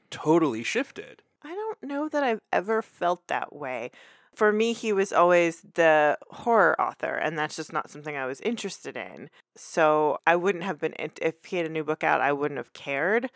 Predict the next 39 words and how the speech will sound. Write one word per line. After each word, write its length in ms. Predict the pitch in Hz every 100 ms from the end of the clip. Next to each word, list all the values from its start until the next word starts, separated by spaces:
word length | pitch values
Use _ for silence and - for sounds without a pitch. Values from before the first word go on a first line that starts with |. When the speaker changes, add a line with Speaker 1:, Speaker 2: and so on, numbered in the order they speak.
| - _ _
Speaker 2:
I 80 | 170
remember 600 | 175 202 208 220 214 208
being 440 | 180 185 175 170
fascinated 640 | 165 165 156 - 165 156 143
by 200 | 151 147
him 640 | 151 151 147 147 147 147 _ _ _
when 280 | 151 165 156
he 100 | 160
had 180 | 165 156
the 80 | 190
car 220 | 160 135
accident. 580 | 127 - - 131 139 - -
And 160 | 151
of 100 | 156
course, 300 | - 170 160
I 40 | 160
loved 280 | 156 147 -
every 340 | 165 175 165 160
single 320 | 165 151 156
thing 200 | 151 147
he 120 | 151
wrote 200 | 147 147
about 200 | 143 147
Harry 220 | 147 139
Potter, 500 | - 131 120 117 165 _ _ _
which 280 | 156 165 -
I 140 | 185
found 280 | 190 226 233
so 120 | -
surprising. 580 | 294 - - 180 175 165
I 140 | 131 185
guess 340 | 214 208 -
I 140 | - 247
just 260 | 220 220
associated 680 | - 180 - 170 - 175 156
him 200 | 165 156
as 140 | 156
being 300 | 143 151 139
this 240 | 127 -